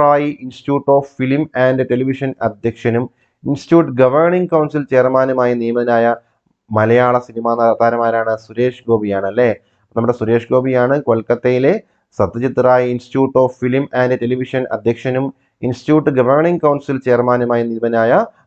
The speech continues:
മലയാളി. ആരാണ്? സുരേഷ് ഗോപി. കേരളത്തിലെ സർക്കാർ വാഹനങ്ങൾക്ക് അനുവദിക്കുന്ന രജിസ്ട്രേഷൻ സീരീസ് ഏതാണ്? അപ്പൊ സർക്കാർ വാഹനങ്ങളുടെ രജിസ്ട്രേഷൻ സീ-, ഇൻകോളിൽ ഒരു പ്രത്യേക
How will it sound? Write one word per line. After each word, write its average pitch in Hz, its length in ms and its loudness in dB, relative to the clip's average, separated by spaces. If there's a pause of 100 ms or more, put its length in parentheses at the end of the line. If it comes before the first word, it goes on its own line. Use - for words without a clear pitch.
(100)
മലയാളി. 104 480 0 (120)
ആരാണ്? 117 240 0 (120)
സുരേഷ് 123 360 0
ഗോപി. 104 240 0 (400)
കേരളത്തിലെ 185 480 2 (140)
സർക്കാർ 180 400 2 (120)
വാഹനങ്ങൾക്ക് 143 640 0 (100)
അനുവദിക്കുന്ന 127 640 -4
രജിസ്ട്രേഷൻ 135 580 -4 (160)
സീരീസ് 139 460 -4
ഏതാണ്? 95 300 0
അപ്പൊ 110 180 -16
സർക്കാർ 131 340 -2
വാഹനങ്ങളുടെ 131 420 -2
രജിസ്ട്രേഷൻ 120 420 -8
സീ-, 110 200 -20
ഇൻകോളിൽ 120 320 -2 (380)
ഒരു 110 140 -6
പ്രത്യേക 135 240 2